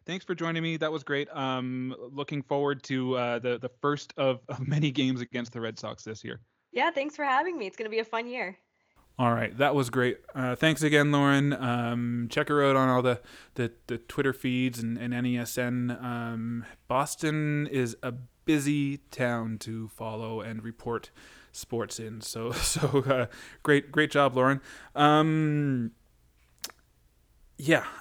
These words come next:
Speaker 1: uh, so now we'll get to the personal stuff, uh, to talk about my, um, strikeout for the week. Recording this on Easter Sunday,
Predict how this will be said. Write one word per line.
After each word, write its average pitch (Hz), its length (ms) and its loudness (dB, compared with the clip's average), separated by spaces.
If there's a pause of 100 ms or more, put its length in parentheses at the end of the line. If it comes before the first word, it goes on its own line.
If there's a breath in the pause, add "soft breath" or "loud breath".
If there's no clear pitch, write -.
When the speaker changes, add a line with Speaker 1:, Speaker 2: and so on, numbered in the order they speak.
Speaker 1:
uh, 131 340 8
so 165 140 2
now 190 220 6
we'll 185 100 4
get 160 200 -2
to 139 100 -4
the 131 80 2
personal 113 400 -2
stuff, - 580 -10
uh, 110 220 -4
to - 100 -18
talk 160 260 0
about 143 340 0 (280 loud breath)
my, 165 440 6
um, 143 360 4
strikeout 170 600 2
for 123 160 -4
the 117 100 -6
week. 117 320 -8 (260 loud breath)
Recording 143 420 0
this 123 220 -2
on 120 240 -6
Easter 120 360 -6
Sunday, 117 500 -4